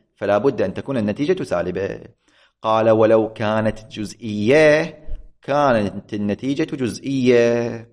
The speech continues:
وإن كانت المقدمة الأخرى كلية.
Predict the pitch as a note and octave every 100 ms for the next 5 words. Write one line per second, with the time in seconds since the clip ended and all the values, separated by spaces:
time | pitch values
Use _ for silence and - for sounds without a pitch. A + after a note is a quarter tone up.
0 | _ _ _ _ - C3+ G3+ E3+ F#3 F3
1 | - D3+ D3+ C#3+ C#3 C3 C3 B2 A#2+ A#2
2 | A#2 G#2 A#2+ A#2+ A#2 G#2+ A#2+ A#2 A#2+ A#2+
3 | A#2+ A#2+ - A2+ F#2+ F2+ F2 F2 F2